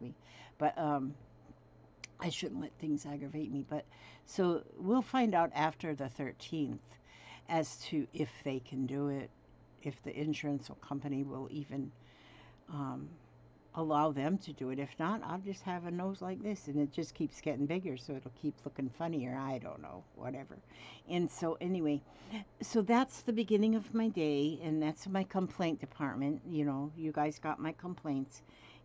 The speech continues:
and, but at least I have a nose and I can still breathe, so see, that's good. And, um, I don't have the covid,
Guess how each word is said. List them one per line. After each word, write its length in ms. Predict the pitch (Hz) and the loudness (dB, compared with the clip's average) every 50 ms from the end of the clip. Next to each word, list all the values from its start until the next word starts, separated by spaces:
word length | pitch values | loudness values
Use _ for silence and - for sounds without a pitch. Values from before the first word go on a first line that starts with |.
| - - | -4 0
and, 260 | 160 156 151 147 151 | 2 2 2 2 2
but 140 | 156 170 185 | 4 6 6
at 120 | 190 156 | 6 8
least 240 | 208 185 180 - - | 6 4 2 2 2
I 40 | 160 | 0
have 100 | 147 139 | 2 4
a 60 | 139 | 4
nose 300 | 139 147 175 196 185 - | 4 4 4 4 2 0
and 100 | 131 123 | -4 -4
I 20 | |
can 160 | 127 127 127 123 | -4 -6 -8 -10
still 240 | 120 - - 135 | -8 -6 -4 -4
breathe, 320 | 123 117 185 202 175 135 - | -2 2 2 4 4 2 0
so 180 | - - 131 | -4 -8 -8
see, 460 | 123 120 - - 151 143 131 127 143 123 120 | -8 -8 -4 0 0 2 0 0 -4 -6 -4
that's 240 | 143 143 143 - - | -2 -2 -2 -2 -4
good. 240 | - 185 185 156 - - - - - - - - - - - - | -4 -2 -2 -2 -4 -8 -18 -20 -20 -20 -20 -20 -20 -20 -12 -6
And, 240 | 135 143 131 131 127 - | -2 0 0 0 -2 -4
um, 200 | 135 135 135 123 - | -6 -6 -6 -2 0
I 100 | 151 165 | 0 2
don't 220 | 156 156 143 117 | 2 2 2 2
have 160 | 131 120 120 | 0 -4 -6
the 60 | - - | -6 -8
covid, 400 | - - 175 202 190 180 165 | -4 -2 -2 -2 -2 -4 -6